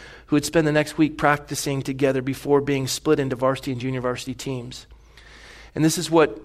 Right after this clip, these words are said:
this is what Coach Ehrmann would always say to the boys. He'd say, and he never carried a clipboard or a whistle. He had such respect to the boys, he'd just say, "Gather around." And they gather. And he'd look at the boys and he'd say, "Boys,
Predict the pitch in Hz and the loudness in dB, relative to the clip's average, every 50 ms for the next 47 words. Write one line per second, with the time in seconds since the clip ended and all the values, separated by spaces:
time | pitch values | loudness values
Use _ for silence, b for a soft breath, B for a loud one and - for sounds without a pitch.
0 | - - - 151 151 156 - 165 147 165 156 131 - - - - - - - - | -20 -14 -6 -6 -6 -4 -4 -4 2 2 2 2 2 -4 -16 -20 -20 -14 -6 2
1 | 165 156 - - - 151 151 151 143 135 135 127 123 127 135 139 131 - - 139 | 2 2 2 4 2 2 2 2 0 0 0 0 0 0 0 0 -2 -2 -2 0
2 | 135 131 123 127 131 131 127 120 117 117 - 131 127 - - 127 127 - - 143 | 0 0 -2 -4 -2 -2 -2 -2 -4 -6 -8 -10 -10 -6 -4 -4 -4 -2 0 2
3 | 151 151 156 160 170 202 196 - 202 190 190 175 156 - - 180 175 - 170 165 | 2 4 2 2 2 0 -2 0 2 2 2 2 0 2 2 2 2 2 0 0
4 | 165 151 151 151 147 143 147 143 - - 113 - - - _ b b b b b | 2 2 2 2 2 2 0 -2 -2 -4 -10 -12 -12 -18 _ b b b b b
5 | b b b b b b b b b b b b b b b b _ _ - 143 | b b b b b b b b b b b b b b b b _ _ -2 0
6 | 143 139 143 170 165 - - 165 - - 170 165 160 - 139 143 135 139 147 147 | 0 0 2 0 -2 -2 -2 -6 -4 0 0 0 0 2 -2 -2 0 2 0 0
7 | 139 131 127 123 127 - - 131 127 127 123 123 123 135 131 127 123 120 120 120 | 0 0 -2 -6 -8 -6 -6 -6 -4 -4 -4 -4 -4 -4 -6 -6 -6 -6 -6 -8
8 | 120 117 110 113 117 - - _ _ _ _ _ _ _ _ _ _ - _ _ | -8 -8 -12 -14 -18 -20 -20 _ _ _ _ _ _ _ _ _ _ -20 _ _
9 | _ _ _ - 123 117 117 117 117 117 117 143 160 - 139 123 - _ _ - | _ _ _ -12 -8 -8 -6 -6 -6 -6 -6 -6 -8 -12 -16 -20 -20 _ _ -20
10 | - _ _ _ _ _ _ _ - _ _ - - _ _ _ b b b b | -20 _ _ _ _ _ _ _ -20 _ _ -20 -20 _ _ _ b b b b
11 | b b b b b b b b b b b b b _ _ _ _ _ - - | b b b b b b b b b b b b b _ _ _ _ _ -10 -6
12 | 123 131 135 131 151 170 165 - 185 175 - 160 135 139 143 151 151 147 131 139 | -2 -2 0 2 2 0 2 0 -4 -2 -2 -4 -2 0 0 2 2 0 -2 -4
13 | 135 131 - 143 135 135 139 160 170 185 185 165 - - | -6 -4 -2 -4 -2 0 0 0 2 2 0 -2 -6 -12